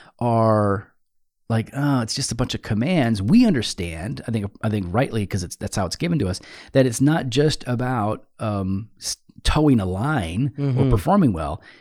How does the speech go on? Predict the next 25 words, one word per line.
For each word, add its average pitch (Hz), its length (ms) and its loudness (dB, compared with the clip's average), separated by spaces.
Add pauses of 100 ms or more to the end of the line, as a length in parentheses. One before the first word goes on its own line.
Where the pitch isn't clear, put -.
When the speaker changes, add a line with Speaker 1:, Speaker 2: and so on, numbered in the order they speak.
(160)
Speaker 1:
It's 139 180 2
about 139 220 2
understanding 135 600 2
the 104 100 0
will 110 340 0
of 101 140 -2
God 127 320 -2
and 101 100 0
having 104 220 2 (120)
our 139 300 0
will 87 440 -2
in 101 180 2
sync 147 400 0
with 107 140 0
his 143 380 0
will 104 640 -2 (1080)
that 110 220 -2
is 107 120 0
empowered 110 540 0
by 101 120 2
a 90 100 -2
heart 143 380 -4
that 95 140 -4
is 92 100 -4
actually, 87 460 -6